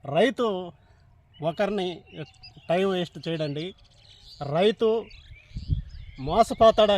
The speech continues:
కానీ ఒకరిని మటుకు కష్టపెట్టడు, ఒకరిని బాధ పెట్టడు. అలాంటి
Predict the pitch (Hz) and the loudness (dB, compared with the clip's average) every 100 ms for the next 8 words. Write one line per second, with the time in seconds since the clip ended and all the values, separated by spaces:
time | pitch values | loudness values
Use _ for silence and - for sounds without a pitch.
0 | 170 156 151 175 - - - - - 147 | 0 -2 -2 -6 -12 -18 -16 -14 -6 -4
1 | 165 196 202 185 185 180 185 214 - - | 0 0 0 -2 -4 -4 -6 -8 -12 -20
2 | - - - 165 - 185 180 - 160 175 | -20 -18 -4 -4 -2 -2 -2 -2 -6 -6
3 | 196 - - - - - - 170 170 190 | -10 -20 -20 -20 -20 -20 -8 -2 0 2
4 | 208 208 185 160 156 - - - 123 160 | 2 2 0 -2 -6 -14 -20 -12 -4 -2
5 | 156 156 135 127 - _ - - - - | -2 -4 -6 -12 -14 _ -20 -20 -20 -12
6 | 151 165 165 | -2 0 0